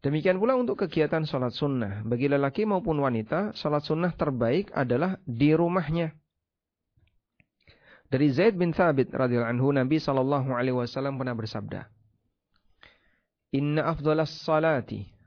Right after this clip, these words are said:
sesungguhnya salat yang paling afdal, salatul mar'i fi baiti, salatnya seseorang di rumahnya, illal maktubah, kecuali salat wajib." Maka lelaki dianjurkan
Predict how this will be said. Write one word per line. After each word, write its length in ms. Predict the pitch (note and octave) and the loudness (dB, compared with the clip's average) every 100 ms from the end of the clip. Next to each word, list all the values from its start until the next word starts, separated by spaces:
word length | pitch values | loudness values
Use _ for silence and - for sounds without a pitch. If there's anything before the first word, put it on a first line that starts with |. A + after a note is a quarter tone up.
| _ _ _ | _ _ _
sesungguhnya 480 | - B2 C3 D3 D#3 | -6 -4 -2 -2 -2
salat 320 | D3 D3+ D3+ | -2 -2 -2
yang 160 | D#3 D3 | -2 -4
paling 320 | C#3+ C#3 C3 | -2 -2 -4
afdal, 480 | B2+ A#2 G#2 F#2+ G#2 _ _ - | -6 -4 -6 -8 -14 _ _ -12
salatul 640 | - B2 D3 D3+ D#3 D3 | -4 0 0 0 0 0
mar'i 640 | C#3+ D#3 D#3 - D#3 D#3+ D#3 - | 0 0 -2 -2 -2 -2 -4 -2
fi 240 | D#3+ C#3 | 0 2
baiti, 400 | C#3 A#2 - G2 - _ _ _ _ _ | 0 0 -6 -12 -14 _ _ _ _ _
salatnya 400 | - B2 C#3+ D#3 | -4 -2 0 -2
seseorang 480 | D3 C#3+ D3+ D3 D3 | -4 -4 -4 -2 -2
di 80 | C#3+ | 0
rumahnya, 480 | C#3+ D3 B2 G#2+ G#2 - - - _ _ | 0 -2 -4 -6 -8 -16 -20 -20 _ _
illal 320 | C3 C3 B2 A#2 | -2 0 2 0
maktubah, 720 | G#2+ - C3+ A#2+ G#2+ F#2+ - | -2 -4 -2 0 -2 -4 -6
kecuali 400 | A#2+ A#2 G#2+ G2+ | -6 -2 -4 -4
salat 240 | G#2+ G2+ | -4 -6
wajib." 320 | G#2 F2 - - _ _ _ _ _ _ _ _ _ _ _ _ G#2 | -8 -10 -12 -18 _ _ _ _ _ _ _ _ _ _ _ _ -10
Maka 160 | G#2+ A2+ | -6 -4
lelaki 640 | A2 G#2+ G#2+ A#2+ A2+ A2 | -4 -4 -4 -4 -4 -4
dianjurkan 720 | G#2+ G#2+ G#2+ A2 A2 A2 G#2+ | -4 -4 -4 -4 -4 -4 -4